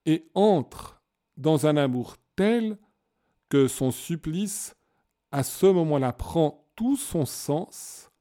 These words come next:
et va être aussi un moment de libération. « Aujourd'hui avec moi, tu seras dans le paradis. »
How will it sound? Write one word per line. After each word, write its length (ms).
et 120
va 160
être 260
aussi 580
un 140
moment 380
de 100
libération. « 1040
Aujourd'hui 500
avec 300
moi, 160
tu 100
seras 300
dans 120
le 60
paradis. » 760